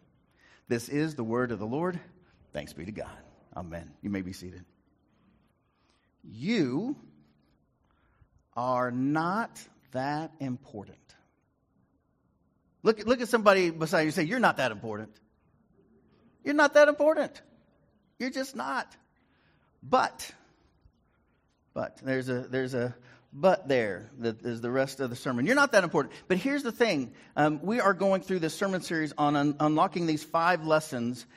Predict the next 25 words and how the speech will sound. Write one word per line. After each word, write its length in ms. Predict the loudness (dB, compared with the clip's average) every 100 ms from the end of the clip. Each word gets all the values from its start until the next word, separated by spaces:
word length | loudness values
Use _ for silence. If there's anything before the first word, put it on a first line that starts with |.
| -20 _
that 220 | 4 4 4
everyone 500 | 2 2 2 2 2
can 180 | 2 2
learn, 240 | 2 2
everyone 400 | 0 2 2 2
needs 360 | 0 -2 -6 -6
to 100 | 0
learn, 380 | 2 2 0 0
but 220 | 0 2
often 600 | 2 2 2 0 0 -2 -6 -20 -20 _
we 220 | 2 2
have 340 | 2 2 2 0
simply 680 | -4 -4 0 0 0 -2 -8 -20 _ _
stopped 560 | -18 -2 0 0 -2 -10
teaching 640 | -10 -8 -6 -4 -4 -6 -12 -6
these 280 | -4 -4
core 320 | -10 -4 -4 -4
truths, 340 | -6 -8 -8
hard 320 | 2 2 2
truths, 420 | -4 -6 -6 -8 -18 -20 -20 _
um, 240 | -2 0 2
that 140 | 2
are 40 |
universally 560 | 2 0 0 -2 -2 -8
true. 320 | -8 -12 -14